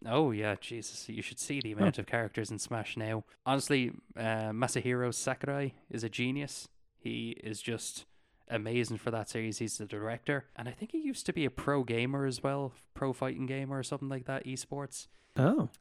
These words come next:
Speaker 1: The only thing it needs is dedicated servers, I think. But
Speaker 2: Yeah.
Speaker 1: other than that, absolutely brilliant game.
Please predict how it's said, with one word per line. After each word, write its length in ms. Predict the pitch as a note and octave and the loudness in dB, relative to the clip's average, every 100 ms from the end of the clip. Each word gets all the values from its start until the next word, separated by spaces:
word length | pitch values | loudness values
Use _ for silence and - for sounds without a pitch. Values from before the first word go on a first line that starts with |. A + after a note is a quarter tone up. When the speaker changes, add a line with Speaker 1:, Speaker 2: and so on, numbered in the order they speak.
| - - | -16 -2
Speaker 1:
The 160 | C3+ | -2
only 300 | - E3 E3+ E3 | 0 0 0 0
thing 180 | D#3 | 0
it 100 | D3 C3+ | 0 2
needs 260 | C#3 B2+ | 0 0
is 100 | A2+ | -4
dedicated 480 | B2+ A#2+ A2+ A2 A2 | -2 -2 0 0 -2
servers, 440 | - A2 G#2+ A2+ A2+ | 0 0 2 0 0
I 80 | |
think. 360 | G#2+ A#2 A#2 - - _ _ - | 0 0 -2 -10 -20 _ _ -2
But 160 | A2+ A2+ _ - | -2 -2 _ 2
Speaker 2:
Yeah. 260 | A2 G#2 G2+ | 8 8 8
Speaker 1:
other 240 | B2 B2 | 4 2
than 180 | A2 A2 | 0 -2
that, 220 | A#2 A#2 - A#2 | -2 -2 -6 -4
absolutely 480 | A#2 - A2+ G#2+ | -4 -2 -2 0
brilliant 380 | G#2+ A#2 G#2+ G#2 | 0 0 0 0
game. 320 | A2 A2 A2 | 0 2 0